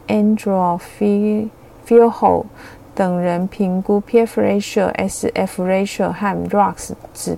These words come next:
标，呃，等氧合指数预测covid nineteen受试者拔管失败的风险。他们前瞻的评估了六十九名受试者，发现氧合指数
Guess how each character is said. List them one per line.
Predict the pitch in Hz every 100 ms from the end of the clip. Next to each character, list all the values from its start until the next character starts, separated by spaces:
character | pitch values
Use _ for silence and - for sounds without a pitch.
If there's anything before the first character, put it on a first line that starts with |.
| -
标， | 208 196 214 - - - - - - - - - - -
呃， | - 196 - - -
等 | 180 226 - 190 175 -
氧 | - 175
合 | 180 185
指 | 185 180 170
数 | 170 - - 233 202 -
预 | - 226
测 | 202 - 247
covid | 208 202 208 208
nineteen | 208 208 214
受 | - 208
试 | - 202
者 | 175
拔 | - 180 190
管 | - 196 170
失 | - -
败 | - 220
的 |
风 | 196 - 196 196
险。 | - - - - - - -
他 | -
们 | 294 269 233 - - - - - -
前 | - 220 226
瞻 | 269 254 254
的 | 240 214
评 | - - 190 202
估 | 208 226 226
了 | 220 196
六 | 214
十 | 202 -
九 | 190
名 | 180 170
受 | - 220 185
试 | - 220
者， | 202 - -
发 | - 233 240
现 | - 262 208 - - -
氧 | 220 196
合 | - 196
指 | 202 - 180
数 | 175 - - 247 220